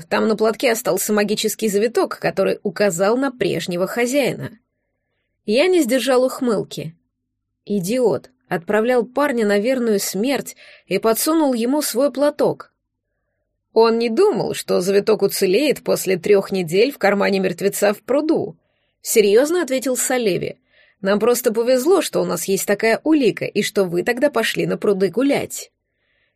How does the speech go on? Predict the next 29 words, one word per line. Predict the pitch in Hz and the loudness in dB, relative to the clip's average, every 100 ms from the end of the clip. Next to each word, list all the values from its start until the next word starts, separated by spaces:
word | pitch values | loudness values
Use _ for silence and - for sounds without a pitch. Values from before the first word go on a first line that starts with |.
| _ | _
Я | 226 269 | -2 0
невольно | 311 349 320 302 | 2 4 4 2
отметил | 311 359 - 214 - | 0 -2 -2 -4 0
это | 202 196 190 185 - _ | 0 2 0 -2 -4 _
"нам | 214 208 196 | 0 0 0
повезло". | 208 214 233 214 165 - _ _ - - - | 0 0 0 0 0 -4 _ _ -20 -20 -6
Кажется, | - 320 302 - | 0 2 2 -2
Салеви | 277 294 285 277 | -2 0 2 0
во | 254 262 | 0 0
многом | 285 359 208 208 | 0 0 0 0
отошёл | 202 202 202 196 | -2 -2 0 0
от | 196 | 0
своих | 190 196 | 0 0
сородичей, | - 269 262 175 165 - - - | 0 2 2 2 -2 -6 -8 -6
и | 214 | 0
меня | 233 320 349 | 2 2 2
это | 302 | 0
обрадовало. | 294 269 185 160 135 98 - _ _ _ _ _ _ _ | 0 0 -2 -4 -6 -6 -12 _ _ _ _ _ _ _
"А | - 190 | -4 -2
зачем | 226 226 330 | 0 0 0
он | 330 | 0
всё | - 330 | 0 0
это | 320 330 | 0 -2
сделал?" — | 269 302 170 - 165 _ _ | 0 0 0 -2 -8 _ _
спросил | - - 214 220 240 220 | -12 0 0 2 2 2
я. | 220 180 - _ _ _ - - _ | 2 -2 -4 _ _ _ -20 -20 _
Салеви | - 226 277 392 349 | -2 2 6 4 4
пожал | 269 262 269 | 0 0 -2
плечами. | 254 262 - 190 170 - | -2 -4 0 0 -2 -8